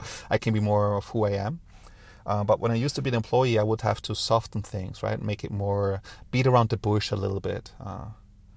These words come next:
and I really don't like it. It, it's a lot of waste of my energy, just making sure somebody else's ego wasn't hurt. I wouldn't, I wouldn't trigger something. I wouldn't come off as, as too harsh. But there are people who really appreciate me telling them the truth straight up with love, and that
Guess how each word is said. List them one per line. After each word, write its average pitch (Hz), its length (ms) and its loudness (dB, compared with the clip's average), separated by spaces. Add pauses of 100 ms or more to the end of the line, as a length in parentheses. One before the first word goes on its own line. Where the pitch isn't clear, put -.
(760)
and 95 680 -2 (460)
I 110 140 -2
really 160 220 2
don't 110 180 2
like 110 280 2
it. 101 80 -2
It, 92 100 -2 (120)
it's - 140 -4
a - 40 -2
lot 143 180 4
of - 180 -6
waste 107 320 0
of - 140 -2
my 98 100 0
energy, 104 540 0 (200)
just - 220 2
making 113 240 -2
sure 110 240 -2
somebody 101 260 -4
else's 104 360 0
ego 104 260 -2
wasn't 98 520 -2 (340)
hurt. 104 360 2
I 98 80 0
wouldn't, 98 300 -2
I - 60 -4
wouldn't 98 260 -2
trigger 98 280 -4
something. 95 540 -6
I 92 40 -8
wouldn't 92 320 -8
come 92 400 -8 (420)
off 95 320 -6
as, - 220 -4
as 107 120 -8
too 101 200 -4
harsh. 95 460 -4 (500)
But 113 120 2
there 185 120 2
are 185 40 2
people 131 400 -2
who 98 60 0
really 120 140 0
appreciate 117 540 -4
me 101 180 -4
telling 101 340 -4
them 95 220 -6
the 92 100 -6
truth 101 400 -6
straight - 300 -4
up 104 260 -4
with - 200 -10
love, 98 340 -2
and 101 100 -4
that 95 160 -4